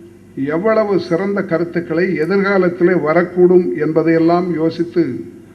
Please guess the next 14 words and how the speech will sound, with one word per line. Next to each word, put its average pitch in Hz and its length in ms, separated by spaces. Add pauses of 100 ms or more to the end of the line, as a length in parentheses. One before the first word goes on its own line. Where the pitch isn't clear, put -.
(340)
அன்றைக்கு 165 480 (220)
மிகச்சிறப்பாக 185 920
எழுதிய 165 340
கவிஞருக்கு 156 680 (260)
இணையாக 143 500
இன்னொரு 139 340
கவிஞன் 135 500
இல்லை. 131 160 (2500)
அவர் 170 320 (580)
எவ்வளவு 208 460
மனிதநேயம் 180 800
மிக்கவர் 160 440 (440)
என்பதை 160 320
நான் 147 240